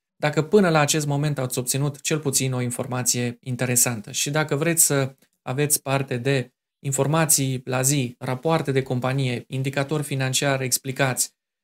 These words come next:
uh, cursuri și alte materiale care să vă ajute să faceți investiții mult mai bine documentate, intrați pe site-ul Investește la Bursă, la secțiunea Comunitate și faceți-vă un cont pentru că veți avea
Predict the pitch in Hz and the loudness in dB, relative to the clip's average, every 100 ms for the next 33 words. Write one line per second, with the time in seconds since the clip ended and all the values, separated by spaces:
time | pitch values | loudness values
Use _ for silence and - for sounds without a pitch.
0 | _ - 127 120 175 165 - 135 123 143 | _ -4 -4 0 0 2 2 2 2 2
1 | 160 160 139 131 123 139 139 135 127 123 | 2 2 0 0 0 2 2 0 0 0
2 | 123 123 151 156 135 123 135 131 127 120 | 0 -2 -2 -2 -2 0 0 0 -2 -4
3 | 120 135 - 123 - 147 165 156 127 127 | -4 -4 -4 -4 -6 -2 -2 0 -2 0
4 | 127 120 120 120 123 156 160 151 151 _ | -2 -2 -4 -4 0 0 0 -2 -4 _
5 | _ _ 135 131 160 - 139 139 135 127 | _ _ -6 0 0 0 0 0 2 0
6 | 120 120 127 120 117 139 147 - 139 135 | -2 -2 -2 -2 -2 -2 0 2 0 -2
7 | - _ - 143 156 135 - 139 135 120 | -8 _ -4 2 4 4 0 -2 -2 -2
8 | 120 120 143 147 143 - 151 147 156 143 | -2 0 -2 0 0 2 0 -4 -4 -4
9 | 139 131 123 123 143 147 143 - 131 123 | -4 -2 -4 -4 -2 -2 -4 -8 -8 -6
10 | 127 123 123 131 143 135 | -6 -4 -2 -2 -4 -6